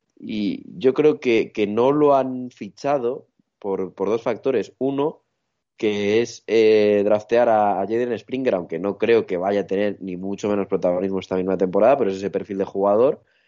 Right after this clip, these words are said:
Y luego que creo que, que van a confiar mucho, y es el jugador que, que voy a hablar luego,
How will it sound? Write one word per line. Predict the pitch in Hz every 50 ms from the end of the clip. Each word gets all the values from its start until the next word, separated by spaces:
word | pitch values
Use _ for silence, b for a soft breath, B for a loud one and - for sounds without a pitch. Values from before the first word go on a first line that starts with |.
| _ _ _ _ _ _ -
Y | 147 156
luego | 170 165 170 190 196
que | - 139 123 - - -
creo | - 160 175 175 160 151 170 202 269 269 _ _ _ -
que, | - 113 107 98 95 90 62 - _ _ _ _ _ _ _ _ _ _
que | - 113
van | 113 131 143
a | 160 160
confiar | 160 170 160 147 139 143 135 143 156 151 -
mucho, | 123 120 127 147 175 196 196 - - 226 208 - -
y | 101 110
es | 113 117 131
el | 120
jugador | - - 123 123 120 117 113 -
que, | - 113 110 92 - -
que | - 104
voy | 107 110
a | 110 104
hablar | 101 98 101 101 95 98
luego, | 101 101 101 120 147 151 - _